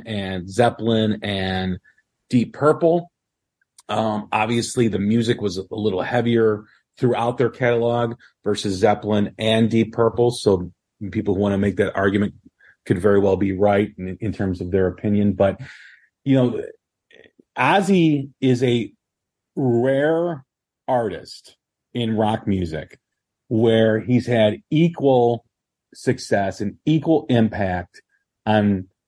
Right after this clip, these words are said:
people's careers and, and the music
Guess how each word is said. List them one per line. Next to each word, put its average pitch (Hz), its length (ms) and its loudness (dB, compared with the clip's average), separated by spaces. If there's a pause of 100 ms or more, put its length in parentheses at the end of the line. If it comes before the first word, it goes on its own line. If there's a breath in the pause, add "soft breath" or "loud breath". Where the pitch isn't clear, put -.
(360)
people's 131 360 -2
careers 104 760 2 (140)
and, 104 380 -2
and 101 180 -2
the 92 60 -2
music 113 520 2